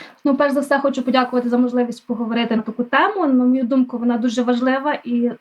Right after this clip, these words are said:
досить цікава насправді. Е, розпочнемо з того, що двадцяте століття було досить таким важким для українського народу і загалом було важким, враховуючи війну, враховуючи те, що українцям доводилося боротися за свою державність.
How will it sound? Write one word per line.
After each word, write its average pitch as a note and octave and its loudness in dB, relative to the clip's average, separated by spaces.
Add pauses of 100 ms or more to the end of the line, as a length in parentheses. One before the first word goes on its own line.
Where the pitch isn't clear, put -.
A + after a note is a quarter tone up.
(120)
досить C4+ 0
цікава G3+ 0
насправді. F3+ -8 (840)
Е, A#3+ 2 (220)
розпочнемо F#4 2
з - -10
того, F#4 2
що D#4 0
двадцяте C#4+ 0
століття D#4 -2
було C4 0
досить C#4 -2
таким B3+ 2
важким A#3+ -2
для G#3+ -2
українського A3 -2
народу D#4+ 2
і B3 0
загалом A#3+ 0
було G3+ -6
важким, F#3+ -4
враховуючи G#3+ -2 (540)
війну, C#4 4
враховуючи A#3+ 0 (220)
те, C4 4
що A#3+ -2
українцям B3 0
доводилося G#3 -4
боротися G#3+ -2
за G3 -12
свою A3 -4
державність. D#4+ -2